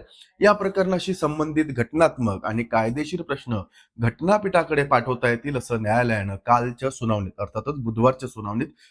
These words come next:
सूचित केलंय. यासोबत न्यायालयानं तीन वर्षांपूर्वी तलाक ए हसन घेणाऱ्या महिलेच्या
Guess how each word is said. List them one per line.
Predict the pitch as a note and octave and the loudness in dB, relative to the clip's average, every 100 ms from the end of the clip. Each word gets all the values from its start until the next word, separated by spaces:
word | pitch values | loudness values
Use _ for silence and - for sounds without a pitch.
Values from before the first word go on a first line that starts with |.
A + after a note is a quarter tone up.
| _ | _
सूचित | - - C3 | -8 -4 -4
केलंय. | - G2+ - _ _ _ - | -2 -4 -4 _ _ _ 4
यासोबत | F3+ F#3 E3+ D#3+ E3+ | 4 4 2 2 2
न्यायालयानं | C#3+ C3+ C3 C3 C3+ | 0 0 0 -2 -4
तीन | C3+ C3 C3 | -6 -2 0
वर्षांपूर्वी | B2 A2 A2 D3+ D3 C#3 B2 C3 C#3+ - _ - | 0 -2 -4 -6 -6 -6 -2 -2 -4 -10 _ 2
तलाक | C3+ E3 E3 | 4 4 0
ए | D3+ D3 | -4 -2
हसन | A2+ G#2 F#3 | -4 -2 0
घेणाऱ्या | D#3+ C3 C3+ C3+ C3+ | 0 0 0 -2 -2
महिलेच्या | A#2+ A2 A#2 A#2 A#2+ | -2 0 -2 -2 -4